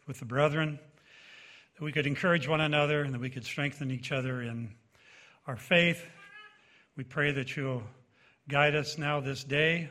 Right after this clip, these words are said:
that you would be with us, and, and those that, uh, are watching online, those that are we hearing the message later, we pray that you would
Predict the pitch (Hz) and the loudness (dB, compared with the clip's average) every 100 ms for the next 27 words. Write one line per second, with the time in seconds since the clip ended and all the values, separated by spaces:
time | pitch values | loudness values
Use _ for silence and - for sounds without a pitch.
0 | - 120 - 127 117 117 120 143 143 135 | -10 -10 -8 -8 -8 -8 -4 -2 -4 -6
1 | - 110 107 - - - - - _ _ | -8 -10 -12 -18 -20 -20 -20 -20 _ _
2 | 131 117 127 135 131 127 113 - 131 117 | -12 -8 -4 -4 -4 -6 -10 -10 -8 -8
3 | 110 117 120 131 - 131 131 127 135 139 | -8 -6 -2 -2 -2 -2 0 0 0 0
4 | 139 139 120 120 113 120 117 110 - _ | 0 -2 -6 -8 -8 -6 -6 -8 -12 _
5 | - - - _ 185 175 160 160 - - | -20 -20 -20 _ 0 2 0 -2 -12 -4
6 | 226 240 185 156 147 139 156 127 143 139 | 0 2 2 2 2 0 -2 -4 0 0
7 | 120 110 123 - 147 135 127 131 123 120 | 0 -4 -8 -4 -2 0 -4 -6 -8 -8
8 | 123 | -12